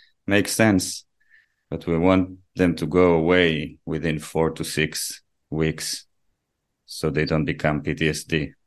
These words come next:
symptoms. And part of the practice is to remember and tell the story and to reframe it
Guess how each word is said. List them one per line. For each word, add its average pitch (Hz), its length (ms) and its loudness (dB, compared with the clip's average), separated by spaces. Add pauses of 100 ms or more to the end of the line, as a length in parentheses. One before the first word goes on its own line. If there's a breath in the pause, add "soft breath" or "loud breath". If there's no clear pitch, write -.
symptoms. - 720 -8 (960)
And 76 320 0 (440)
part 90 200 2
of 90 100 -4
the 90 100 -4
practice 110 440 0
is 85 200 -8
to - 180 -8
remember 85 580 2
and 76 180 -4
tell 78 180 0
the 78 80 -4
story 87 560 0 (760 soft breath)
and 78 300 -4
to 73 1040 -2 (480)
reframe 87 680 2
it 80 220 -4